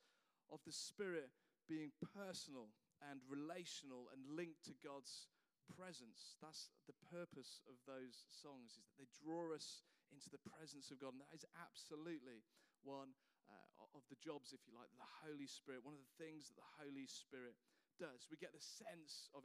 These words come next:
intimacy and the sense of personal relationship. But it is all too easy, I think, to treat the Holy Spirit lightly as some sort of spiritual Red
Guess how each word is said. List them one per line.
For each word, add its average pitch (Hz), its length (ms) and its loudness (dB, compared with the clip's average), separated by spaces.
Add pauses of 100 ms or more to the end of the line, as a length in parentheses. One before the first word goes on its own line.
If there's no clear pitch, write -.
(160)
intimacy 135 720 -2 (400)
and 135 80 -10
the 135 80 -6
sense 151 400 -2
of 131 80 -10 (160)
personal 127 540 -2 (420)
relationship. 127 640 2 (800)
But 156 100 8
it 170 140 8
is 220 440 6 (640)
all 208 180 10
too 190 220 6
easy, 131 220 8
I 117 160 2
think, 113 160 0 (340)
to 156 80 -6
treat 180 420 4 (160)
the 143 60 -6 (160)
Holy 147 240 2
Spirit 127 500 0 (560)
lightly 127 500 0 (760)
as 131 100 2
some 160 420 4 (480)
sort - 360 4
of 131 140 2
spiritual 135 880 4
Red 131 180 6